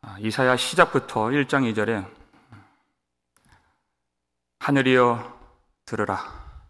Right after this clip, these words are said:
땅이여 귀를 기울이라.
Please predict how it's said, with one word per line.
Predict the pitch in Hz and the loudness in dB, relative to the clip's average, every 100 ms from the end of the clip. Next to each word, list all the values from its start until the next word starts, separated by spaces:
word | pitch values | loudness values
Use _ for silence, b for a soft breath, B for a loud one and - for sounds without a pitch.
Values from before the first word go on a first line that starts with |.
| _ _ _ _ _ _ _ _ - | _ _ _ _ _ _ _ _ 2
땅이여 | 127 131 131 127 131 127 - _ _ _ | 6 6 4 0 -2 -6 -16 _ _ _
귀를 | - 110 113 117 117 - _ _ | -4 -2 0 -2 -6 -16 _ _
기울이라. | 107 101 98 98 | -8 -8 -8 -10